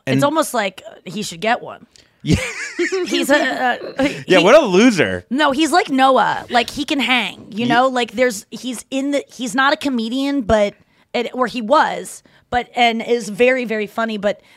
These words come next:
Speaker 2: there's no part about him where you're like, "This is an outsider," like, in, getting into the business so that they can just get in on our hangs and they didn't earn it. Like, he belongs there just
Speaker 1: Oh, for sure.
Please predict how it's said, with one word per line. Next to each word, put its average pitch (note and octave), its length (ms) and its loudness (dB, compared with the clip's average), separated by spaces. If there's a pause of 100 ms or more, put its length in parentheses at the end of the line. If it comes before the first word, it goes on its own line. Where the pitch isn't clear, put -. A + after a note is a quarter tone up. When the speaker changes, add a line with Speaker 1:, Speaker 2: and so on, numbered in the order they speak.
Speaker 2:
there's A#3 200 0
no C4 240 4
part C4+ 220 -2
about G#3+ 240 2
him G#3+ 120 -2
where F#3+ 100 -2
you're G3 140 -4
like, F3 280 -4
"This A3 180 -8
is A#3+ 120 -6
an A3+ 140 -8
outsider," F3+ 840 -4
like, F3 280 -8 (560)
in, B3+ 260 -2 (220)
getting B3+ 260 0
into B3 180 -6
the A3+ 80 -6
business G#3+ 400 -4
so A3 120 -4
that G3 180 -8
they G#3 100 -4
can G#3 160 -6
just G3 200 -6
get G#3+ 140 -2
in G#3 120 -4
on G3 120 -4
our F#3+ 100 -4
hangs F3+ 260 -6
and - 80 -14
they G3 80 -4
didn't F#3 260 -6
earn F3 240 -6
it. C#3 200 -12
Like, F3+ 200 -12 (220)
he C#4 180 -2
belongs A3 520 2
there F#3+ 240 2
just - 180 2
Speaker 1:
Oh, F#3+ 80 8
for F#3+ 200 2
sure. F3 400 2